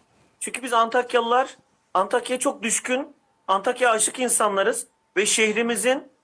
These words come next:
aslında o mozaik yapısının, e, bir arada yaşamı savunan, e, farklı dilleri, farklı kültürleri, farklı mezhepleri, farklı inançları barındıran yapısının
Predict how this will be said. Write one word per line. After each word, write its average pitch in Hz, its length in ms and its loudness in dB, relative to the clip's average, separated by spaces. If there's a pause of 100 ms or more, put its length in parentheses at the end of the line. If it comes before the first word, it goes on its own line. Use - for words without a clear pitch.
(240)
aslında 226 600 0
o 233 180 2
mozaik 202 420 0
yapısının, 226 520 0 (640)
e, 151 420 0
bir 240 120 0
arada 247 260 2
yaşamı 226 360 2
savunan, 214 540 2 (400)
e, 147 140 -2
farklı 226 680 2 (200)
dilleri, 214 360 2
farklı 208 340 -2
kültürleri, 226 440 -4
farklı 208 340 -2
mezhepleri, 226 480 -2
farklı 196 320 -2
inançları 220 420 -2
barındıran 214 420 0
yapısının 220 640 -4